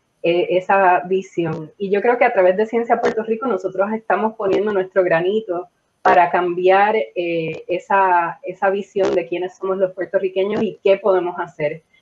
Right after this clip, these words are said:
Eh, con esto de, del covid, por ejemplo, yo creo que ha habido una narrativa, eh, inicialmente había una narrativa de que,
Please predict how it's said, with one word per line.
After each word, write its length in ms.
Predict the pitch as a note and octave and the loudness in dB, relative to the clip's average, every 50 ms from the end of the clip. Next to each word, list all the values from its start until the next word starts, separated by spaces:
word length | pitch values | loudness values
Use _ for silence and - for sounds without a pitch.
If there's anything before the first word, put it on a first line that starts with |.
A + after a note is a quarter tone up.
| _ _ _ _ _ - | _ _ _ _ _ 0
Eh, 680 | F#3 F3 E3+ E3+ E3 E3 D#3+ D#3 D#3 D#3 D#3+ E3 E3 - _ _ _ _ _ _ - | 2 4 4 4 4 4 2 0 -2 -4 -8 -10 -14 -16 _ _ _ _ _ _ -4
con 180 | - G3 G3 | 0 0 2
esto 260 | F#3+ F#3+ F#3+ - C#4 | 2 0 2 2 4
de, 220 | A#3+ A#3+ A3+ A3 - | 6 6 6 4 2
del 280 | G3 G3 G3 F#3+ F#3+ | 2 0 0 0 0
covid, 360 | - A#3 A#3 A#3+ A#3+ A#3 A#3 - | 2 4 4 6 4 2 0 -2
por 140 | - G#3+ G3+ | -2 0 0
ejemplo, 460 | G3 G3 A3 A3 A#3+ B3+ - B3 G3+ | 0 -2 -2 -2 -2 -2 -2 0 0
yo 140 | F#3+ F3+ F3 | 0 0 0
creo 200 | - F3+ F3+ F3+ | -2 -4 -6 -2
que 240 | - G3+ F#3+ G3+ F#3+ | 0 2 2 4 4
ha 220 | F#3+ F3+ E3+ E3+ | 2 2 2 4
habido 300 | F3+ F#3+ G#3 G#3 G3+ G3+ | 2 2 0 0 -4 -4
una 180 | G#3 G#3 G3 F#3+ | -4 -4 -4 -2
narrativa, 800 | G3 F#3+ F#3+ G3 F#3 F3+ - G3+ G#3 G#3 G#3 G3 G3 F#3+ F#3+ F#3+ | -2 -2 -2 0 -2 -2 -2 -4 -4 -2 -2 0 0 -2 -2 -4
eh, 200 | G3+ - F3+ D#3+ | -4 -6 -6 -4
inicialmente 960 | F#3 F#3+ F#3+ F#3 F#3 F#3 - G3 G3+ G#3+ A3 A3 A3+ A#3 A3+ A3 F#3+ F#3+ F#3 | -2 0 0 0 0 0 0 0 0 2 2 0 0 0 2 4 4 6 6
había 240 | F3 F3 F3 E3+ F3 | 4 2 0 -4 -4
una 160 | F#3 F#3+ G3 | -4 -4 -4
narrativa 680 | G3+ G3 - F#3+ F#3+ F3 F#3 - - G3+ A3 A3 G#3 | -4 -4 -2 -2 -2 -2 -2 -4 -2 0 2 4 4
de 140 | G3 F#3 F#3 | 4 2 2
que, 280 | - F#3+ E3+ F#3 F#3 | -2 -4 -4 -4 -6